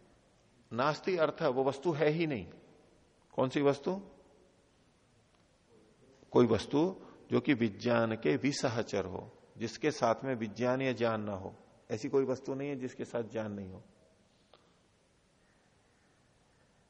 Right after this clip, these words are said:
अर्थात ये अन्वय व्यतिरेक से इसको, अपनी बात को सिद्ध करना चाहते हैं। हम जब भी कोई चीज को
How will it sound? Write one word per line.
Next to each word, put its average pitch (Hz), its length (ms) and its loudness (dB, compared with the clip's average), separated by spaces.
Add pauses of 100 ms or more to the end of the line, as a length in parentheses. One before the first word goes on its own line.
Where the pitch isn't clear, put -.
(1200)
अर्थात - 600 0 (760)
ये 139 200 2
अन्वय 143 400 0
व्यतिरेक 135 460 2
से - 400 -4
इसको, - 260 -6
अपनी 120 200 -2
बात 107 260 2
को 120 100 0
सिद्ध 110 260 -2
करना 104 300 0
चाहते 95 400 -4
हैं। 147 180 -6 (1200)
हम 123 200 0
जब 120 160 4
भी 131 240 2
कोई 143 220 0
चीज 131 260 -8
को - 440 -6